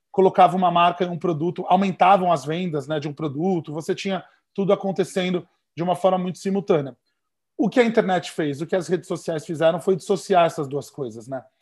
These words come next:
Primeiro, não necessariamente um programa de T V tem tanto alcance, porque hoje em dia você dispersa a atenção em muitos outros canais, né? Então você tem um canal de T V, dentro do canal de T V você não tem mais só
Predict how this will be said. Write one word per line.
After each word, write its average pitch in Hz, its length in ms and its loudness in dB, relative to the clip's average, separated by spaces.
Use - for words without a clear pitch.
Primeiro, 202 360 4
não 208 180 2
necessariamente 190 1040 0
um 151 80 -6
programa 185 320 0
de 151 100 -8
T 190 80 4
V 165 140 2
tem 180 180 -4
tanto 185 240 -2
alcance, 190 640 -2
porque 180 220 0
hoje 170 180 4
em 180 60 -4
dia 175 120 2
você 170 220 -2
dispersa 214 720 2
a 185 40 4
atenção 175 500 -4
em 170 40 -2
muitos 170 300 -4
outros 156 300 -6
canais, 156 540 0
né? 151 200 -4
Então 170 200 0
você 175 200 -2
tem 196 140 -2
um 190 60 -2
canal 180 260 2
de 165 100 -6
T 180 120 -2
V, 170 240 2
dentro 196 200 -4
do 175 60 -6
canal 180 220 0
de 151 80 -12
T 180 80 0
V 170 140 -2
você 175 220 -6
não 180 120 -6
tem 175 180 -4
mais 175 200 -4
só 175 300 2